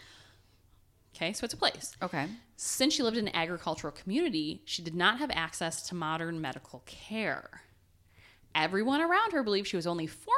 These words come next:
Speaker 1: months pregnant. So she went into labor, and they expected her to have a stillborn because, again, everyone's like, "Oh, you're four months."
Speaker 2: Yeah.
Speaker 1: She gave birth, the child was unresponsive, and everyone assumed it was dead.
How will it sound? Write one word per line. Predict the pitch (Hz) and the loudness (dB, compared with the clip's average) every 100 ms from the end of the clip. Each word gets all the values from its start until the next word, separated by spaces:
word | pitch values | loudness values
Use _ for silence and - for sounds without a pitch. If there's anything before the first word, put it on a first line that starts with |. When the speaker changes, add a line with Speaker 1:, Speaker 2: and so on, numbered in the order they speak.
| 466 | 4
Speaker 1:
months | 175 - | 2 0
pregnant. | 180 147 73 - - - - - - _ _ | -2 -2 -4 -14 -18 -20 -20 -20 -20 _ _
So | - 269 | 0 4
she | 262 | 6
went | 311 392 | 8 8
into | 381 320 | 4 4
labor, | 269 381 220 208 269 - | 4 6 6 4 2 -2
and | 226 220 | 0 4
they | 214 | 4
expected | 214 214 208 208 | 4 0 0 0
her | 196 | 0
to | |
have | 196 175 | 0 -2
a | |
stillborn | - - 311 226 151 - | -4 0 2 2 -2 -8
because, | - - 175 - - - | -10 -6 -6 -6 -10 -8
again, | 165 190 | -2 0
everyone's | 151 156 156 165 | 0 -2 -2 -4
like, | 160 - | -4 -8
"Oh, | 427 - | -10 -6
you're | - | -6
four | - 339 | -4 -4
months." | 339 339 170 - - | -2 -2 -4 -8 -10
Speaker 2:
Yeah. | 196 175 98 - _ | -8 -6 -6 -12 _
Speaker 1:
She | - 214 | -6 2
gave | 247 214 | 2 4
birth, | 226 277 - | 2 2 0
the | |
child | 202 180 165 | -2 0 0
was | 170 | 0
unresponsive, | - 185 240 185 160 180 170 | -2 -2 0 -2 -2 -2 -2
and | 160 | -4
everyone | - 143 165 175 | -4 -4 -2 -2
assumed | 190 - 151 151 147 | -4 -4 -6 -6 -8
it | - | -8
was | - 160 | -8 -8
dead. | 147 92 - - | -8 -6 -6 -10